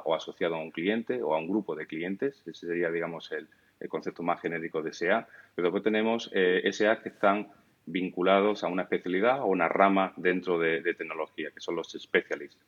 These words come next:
Son aquellos que se dedican a un conjunto concreto de productos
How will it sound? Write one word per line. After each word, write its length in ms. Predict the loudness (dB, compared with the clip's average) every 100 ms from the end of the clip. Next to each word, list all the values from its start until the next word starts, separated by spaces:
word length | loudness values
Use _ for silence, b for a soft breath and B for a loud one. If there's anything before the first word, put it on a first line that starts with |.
| -6
Son 160 | -2
aquellos 400 | -2 0 -2 -2
que 80 | -6
se 320 | -2 -2 -2 _ b b -2
dedican 560 | 0 2 2 0 0
a 140 | 0 0
un 140 | 0
conjunto 540 | 0 -2 -2 -4 -2 -2
concreto 380 | -2 -2 0
de 120 | 0 0
productos 520 | 0 0 -2 -8